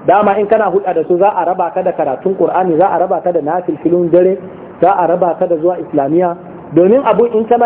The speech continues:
yawan karanta Qur'ani, yana warwarewa ne, ba zai taɓa, ba zai taɓa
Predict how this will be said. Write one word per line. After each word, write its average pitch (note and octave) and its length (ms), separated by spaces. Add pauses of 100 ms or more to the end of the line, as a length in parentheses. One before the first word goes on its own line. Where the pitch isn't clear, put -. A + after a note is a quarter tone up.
yawan G#3+ 160
karanta G#3+ 320
Qur'ani, F#3+ 400
yana G#3 200
warwarewa F3 680
ne, D#3+ 120
ba D#3 120
zai G#3 160
taɓa, G#3+ 280 (720)
ba E3 100
zai A#3 120
taɓa A3 220